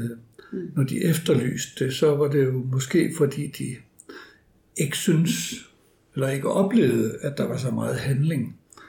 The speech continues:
Speaker 2: øh, i den praksis, de kunne få øje på. Og det galt måske i virkeligheden både de ældre og de yngre elever, men de yngre elever, vi talte med,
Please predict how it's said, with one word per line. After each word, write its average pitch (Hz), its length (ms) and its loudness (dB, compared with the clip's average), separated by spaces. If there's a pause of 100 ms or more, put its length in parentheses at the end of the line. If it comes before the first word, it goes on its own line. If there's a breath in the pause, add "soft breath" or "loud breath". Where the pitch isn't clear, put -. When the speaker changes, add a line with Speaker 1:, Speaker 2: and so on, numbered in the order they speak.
(240 loud breath)
Speaker 2:
øh, 131 240 4 (120)
i 131 260 0 (340)
den - 240 4
praksis, - 720 -8 (120)
de 196 140 6
kunne 190 160 4
få - 60 -4
øje - 260 -4 (120)
på. - 180 -12 (1300 loud breath)
Og 135 160 0
det 165 180 0
galt 175 440 2 (340)
måske 220 720 2
i 135 100 0
virkeligheden 131 760 -2 (720 loud breath)
både 151 400 6
de 165 140 -4
ældre 156 380 -2
og 139 60 -6
de - 40 -6
yngre 143 360 -2
elever, 135 480 2 (380)
men 143 160 2
de 185 140 4
yngre 180 400 6
elever, 135 380 4
vi 131 120 -2
talte 160 340 2
med, 117 160 0